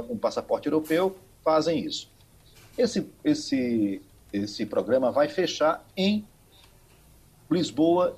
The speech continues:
e Porto, e Porto até o final do ano, ou seja, quem comprar imóveis por mais de quinhentos mil euros no Porto e em Lisboa não vai ter direito a esse, a esse visto. Então, o que acontece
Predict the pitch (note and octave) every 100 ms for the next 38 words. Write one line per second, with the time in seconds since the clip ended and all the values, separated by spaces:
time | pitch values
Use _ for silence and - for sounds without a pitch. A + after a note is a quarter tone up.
0 | - F3+ - D#3 D#3+ D3+ D3+ - C3+ C#3
1 | C3+ C3 C3 - A#2+ A#2+ A2 D#2 E2 G#2
2 | - D#2 D2+ - - - - - - -
3 | G#3 G#3 E3+ - G2 F2+ - - C3 A#2+
4 | G#2+ - - A#2 B2 F#3 F#3 F#3+ C#3 B3+
5 | F3 A2 - C4+ F4 A#2 G2 E2 - -
6 | - _ F3 F#3 C3+ A#2 G2+ - - -
7 | _ F#3 G3 E3+ B2 A#2 D3 E3 D3 -
8 | G3 F3+ E3+ D#3 B2+ G#2+ G#2 G#2 G2+ -
9 | - - A#2+ A2 A2+ A2 - A#2 A2 G2+
10 | - - - - - G2+ G#2 G#2 G#2 C#3+
11 | F#2+ - F3+ G3 G3 G3+ G3 F3 F3 F3+